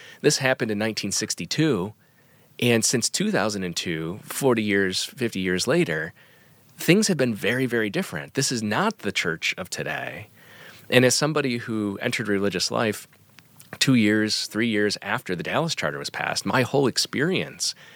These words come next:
in formation, in application to religious life, the ongoing formation, the ongoing,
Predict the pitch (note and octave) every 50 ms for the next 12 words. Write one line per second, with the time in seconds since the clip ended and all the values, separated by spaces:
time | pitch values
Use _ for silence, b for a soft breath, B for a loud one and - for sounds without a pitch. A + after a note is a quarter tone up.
0 | B B B - B2 C#3 C3+ - - A2+ G#2+ G2+ F#2 F2 F2+ - - F2 E2+ E2+
1 | E2+ - - G#2+ G2+ - G#2+ A2 - G#2 - - - B2+ - - A2 G2 - -
2 | F2 F2+ E2+ E2+ F2 - D2 - - - F2+ F2 F2 E2+ E2+ - - B B B
3 | B B B B B - - - A2 B2 C#3 D3 C#3 B2 A#2 A2+ A2+ A2 - -
4 | G2+ F#2+ F#2+ F#2+ F#2+ F#2+ - - F2+ F2 F2 E2 E2+ F2 G2 A#2 B2 B2 A#2 A2+
5 | G#2+ G#2 G2+ G2 F#2+ F#2 F#2